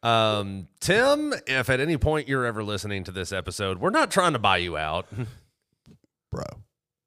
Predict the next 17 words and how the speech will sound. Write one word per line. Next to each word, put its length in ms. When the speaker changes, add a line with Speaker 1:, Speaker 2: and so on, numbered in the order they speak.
Speaker 1:
D-, 200
no, 300
shut 380
up. 200
Speaker 2:
Can 120
I 40
have 100
a 40
Speaker 1:
You're 100
Speaker 2:
dollar? 20
Speaker 1:
talking 420
about 240
our 100
fucking 320
advertiser. 640
Shut 280
up. 220